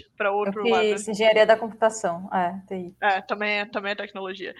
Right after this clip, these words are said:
Speaker 1: Tá, mas, por exemplo, uma pessoa que fez matemática, ela é o quê? Ela é conteúdo ou ela é S E O técnico? Ela é analítico. Então, tipo, você não tem como rotular todo mundo. Eu acho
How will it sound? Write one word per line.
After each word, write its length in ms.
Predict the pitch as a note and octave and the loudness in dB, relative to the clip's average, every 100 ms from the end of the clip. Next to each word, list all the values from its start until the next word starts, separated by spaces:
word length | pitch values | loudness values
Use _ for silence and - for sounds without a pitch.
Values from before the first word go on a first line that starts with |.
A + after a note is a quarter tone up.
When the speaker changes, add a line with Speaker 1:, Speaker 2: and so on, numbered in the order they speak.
| - | 0
Speaker 1:
Tá, 140 | F#4 D4+ | 4 6
mas, 160 | B3+ | 4
por 120 | - | 2
exemplo, 300 | D4+ D#4+ C#4 | 0 0 0
uma 140 | E4+ F#4 | 0 0
pessoa 240 | F#4 F4+ | 0 -2
que 80 | - | -2
fez 180 | D#4+ D#4 | -4 0
matemática, 880 | C#4+ C#4+ C#4+ A#3 F#3 - - G#3 G#3+ - | 0 0 2 2 2 -4 -2 -2 -4 2
ela 220 | A3+ A3+ | 6 6
é 100 | A#3 | 6
o 80 | C#4 | 2
quê? 300 | C4 G3+ - | -2 -4 -2
Ela 200 | G3+ G#3 | -2 0
é 60 | B3+ | -2
conteúdo 580 | C4 C4 B3+ E4 A4 B4 A#4+ | -6 -2 -2 0 2 0 2
ou 120 | F#4+ | 2
ela 220 | E4+ D#4+ | 2 2
é 460 | D4+ C#4+ C4+ C4 - | 0 0 -2 -2 -2
S 180 | C#4 - | -2 -2
E 60 | |
O 80 | C4 | -6
técnico? 580 | B3+ G#3+ G3 G3 G3+ F#3+ _ _ _ _ _ _ - | -2 -4 -4 -10 -18 -20 _ _ _ _ _ _ 6
Ela 160 | B3 | 8
é 60 | B3 | 10
analítico. 600 | D4+ F4+ D#4+ D#4 - A3 G#3 | 6 2 -2 -2 -2 -2 -8
Então, 240 | B3+ E4+ | -6 -6
tipo, 280 | A4 C5 A4 B3+ G#3 - _ | -4 -4 0 0 -2 -14 _
você 120 | - | -6
não 140 | D4+ F#4+ | -6 -4
tem 160 | G#4+ | -2
como 220 | A4+ G#4 F#4 | 0 0 2
rotular 440 | F4+ F4 D4 B3 | 0 0 -2 -2
todo 200 | B3+ B3+ | -4 -8
mundo. 240 | A#3+ G#3+ | -10 -4
Eu 120 | G#3 G#3+ | 0 2
acho 240 | A3+ | 0